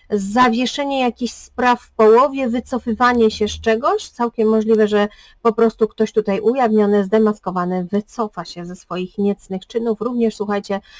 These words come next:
po zdemaskowaniu i u-, ujawnieniu czegoś, kogoś, wycofa się z czegoś jakaś panna, e, moi drodzy. Proszę pamiętać, że buławy to jest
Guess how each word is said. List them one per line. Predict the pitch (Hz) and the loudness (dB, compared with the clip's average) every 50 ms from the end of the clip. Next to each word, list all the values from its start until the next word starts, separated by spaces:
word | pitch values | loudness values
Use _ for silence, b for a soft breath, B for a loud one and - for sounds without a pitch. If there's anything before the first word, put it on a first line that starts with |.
| B B B | B B B
po | - 220 202 | 0 0 2
zdemaskowaniu | 190 208 233 226 240 233 - - 233 214 226 226 233 233 220 - | 2 2 4 4 2 2 0 -2 -2 0 0 0 2 0 0 0
i | - 226 226 | 2 4 4
u-, | 214 208 208 208 - | 6 4 4 2 2
ujawnieniu | 226 226 226 220 202 202 226 240 226 208 202 | 2 4 4 4 2 2 2 2 2 2 0
czegoś, | - - 208 - 190 185 - | 0 -4 -6 -6 -6 -10 -6
kogoś, | - - 208 190 202 196 - 185 | -4 -4 -2 -2 -4 -4 -6 -6
wycofa | 170 190 233 440 - _ - 226 226 - - 208 214 | -4 -4 -4 -4 -4 _ -4 -4 -4 -2 -4 -6 -6
się | 214 - 170 175 202 | -6 -10 -10 -10 -10
z | 208 - | -10 -12
czegoś | - - 156 170 190 190 - - | -16 -18 -14 -12 -12 -12 -12 -16
jakaś | 143 - _ 180 196 - - | -18 -16 _ -14 -14 -14 -14
panna, | - - 220 214 208 196 190 175 170 170 165 - _ B B B B B B B B B B | -6 -2 0 2 2 2 0 -2 -2 -4 -6 -8 _ B B B B B B B B B B
e, | - 202 208 202 196 196 196 170 - - | -4 -2 -2 0 0 -2 -4 -4 0 2
moi | 220 214 214 202 | 2 4 4 2
drodzy. | 190 202 190 180 170 - 151 - b b b - | 0 0 -2 -2 -2 -4 -10 -12 b b b -14
Proszę | - 320 302 330 | -12 -6 -6 -2
pamiętać, | 302 320 302 302 339 339 339 302 262 233 | -2 0 0 0 0 0 0 -2 -4 -2
że | 233 226 233 233 220 | 0 2 2 2 4
buławy | 208 226 233 226 233 247 262 277 269 262 254 | 4 4 6 6 6 6 4 2 2 0 -2
to | 247 - 240 | 0 2 4
jest | 233 220 220 220 - - | 6 6 4 4 0 -6